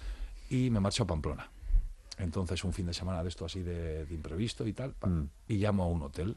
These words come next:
Speaker 1: para reservar. Y, "Oye, tal, pues mira, pues es que, pf, está complicado, no tenemos y tal". Digo, "Oye, pues va,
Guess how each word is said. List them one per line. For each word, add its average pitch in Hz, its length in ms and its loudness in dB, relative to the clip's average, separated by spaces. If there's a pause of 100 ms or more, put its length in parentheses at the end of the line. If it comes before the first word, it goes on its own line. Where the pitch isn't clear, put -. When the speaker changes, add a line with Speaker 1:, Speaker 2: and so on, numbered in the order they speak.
(120)
Speaker 1:
para 82 200 -2
reservar. 76 480 -4 (1300)
Y, 90 680 4 (140)
"Oye, 113 220 -2
tal, 135 180 -4
pues - 200 -6
mira, 120 200 2
pues - 180 -8
es 92 120 -4
que, 104 240 0
pf, - 360 -14
está - 180 -6
complicado, 95 500 -4
no 98 100 -4
tenemos 92 340 -4
y 87 60 -6
tal". 117 240 -2 (180)
Digo, 85 160 -10
"Oye, 85 160 -6
pues - 180 -16
va, 80 160 -8